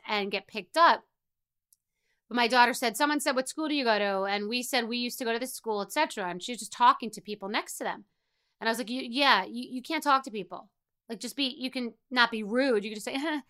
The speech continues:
but no information about you, no details." Like, it's a crazy world and it's scary and it's scary everywhere.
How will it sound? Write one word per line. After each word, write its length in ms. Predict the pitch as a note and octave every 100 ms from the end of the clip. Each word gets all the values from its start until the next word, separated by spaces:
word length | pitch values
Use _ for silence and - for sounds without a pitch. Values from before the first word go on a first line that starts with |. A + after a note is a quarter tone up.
| _ - _
but 80 | G#3 _
no 240 | B3 C#4 D#4+
information 480 | D#4+ C#4 A#3+ -
about 260 | A#3 A3+ A3
you, 140 | A3+
no 320 | A3 A3+ B3 C4
details." 440 | A#3+ A#3+ A#3+ A3
Like, 160 | G#3+ - _ _ _
it's 140 | A3+
a 60 | C4+
crazy 420 | - A#3+ A3+ A3+
world 460 | B3 F4+ G#3+ E3 -
and 120 | A3 A3
it's 140 | G#3+
scary 380 | - F#4+ D#4 F#3+
and 80 | G#3+
it's 100 | G#3+
scary 320 | D#4 C#4 C4
everywhere. 460 | B3 A#3+ F3 D#3+